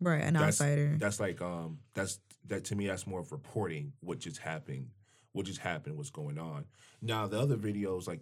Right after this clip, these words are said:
Speaker 2: tagging her in it, that's disrespectful. She probably doesn't even wanna see an image like that.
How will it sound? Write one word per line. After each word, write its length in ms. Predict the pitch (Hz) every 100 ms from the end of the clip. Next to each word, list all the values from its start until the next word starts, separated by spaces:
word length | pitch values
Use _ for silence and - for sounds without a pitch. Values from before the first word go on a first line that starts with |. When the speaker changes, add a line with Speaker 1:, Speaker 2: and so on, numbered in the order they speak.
| -
Speaker 2:
tagging 380 | - 107 104 98
her 120 | 98
in 200 | 85 98
it, 160 | 92 90
that's 160 | 82
disrespectful. 840 | 80 80 78 - 82 - 87 82 - - -
She 220 | - 123
probably 500 | 104 110 101 101 92 - -
doesn't 260 | 101 85
even 240 | 98 82 82
wanna 200 | 90 80
see 800 | - - - 113 104 85 53 - _ _ _ -
an 120 | 95
image 260 | 90 82 73
like 220 | 69 -
that. 240 | 71 64